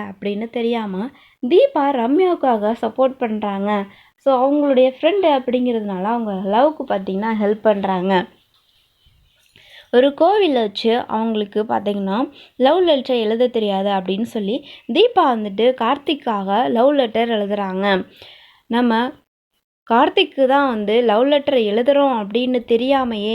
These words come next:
தீபா லவ் லெட்டர் எழுதுறாங்க. "இந்த லெட்டரை நீங்க லவ் பண்றவகிட்ட கொண்டு போய் கொடுங்க, கண்டிப்பா உங்களை, உங்களுடைய லவ்வை அக்செப்ட் பண்ணிப்பாரு" அப்படிங்கிற மாதிரி வந்து பேசுறாங்க நம்ம தீபா. "So,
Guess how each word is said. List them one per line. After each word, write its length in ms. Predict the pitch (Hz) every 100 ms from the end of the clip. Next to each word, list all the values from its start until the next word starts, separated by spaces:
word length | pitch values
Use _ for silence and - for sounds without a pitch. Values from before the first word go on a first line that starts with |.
| 226
தீபா 380 | 214 285 294 285 240 277 - - - -
லவ் 180 | 262 370
லெட்டர் 420 | 349 254 240 254
எழுதுறாங்க. 580 | 240 214 214 226 214 208 208
"இந்த 260 | 202 285 370
லெட்டரை 400 | 320 233 233 226 220 -
நீங்க 240 | 226 226 208
லவ் 200 | 214 262
பண்றவகிட்ட 640 | 339 302 302 247 240 208 233
கொண்டு 300 | 262 226 233 233
போய் 180 | 247
கொடுங்க, 320 | 226 196 185 196 196 - - -
கண்டிப்பா 560 | 202 262 440 453 370 269 277
உங்களை, 440 | 226 202 208 208 214 - -
உங்களுடைய 500 | 214 220 220 214 208
லவ்வை 360 | 196 202 285 269
அக்செப்ட் 440 | 247 240 294 294 262
பண்ணிப்பாரு" 560 | 214 214 226 202 202
அப்படிங்கிற 500 | 196 185 220 233 226
மாதிரி 220 | 208 262 294
வந்து 220 | 277 285
பேசுறாங்க 600 | 269 285 277 240 208 226
நம்ம 300 | 220 208 208
தீபா. 400 | 196 196 208 202 202 - - -
"So, 140 | -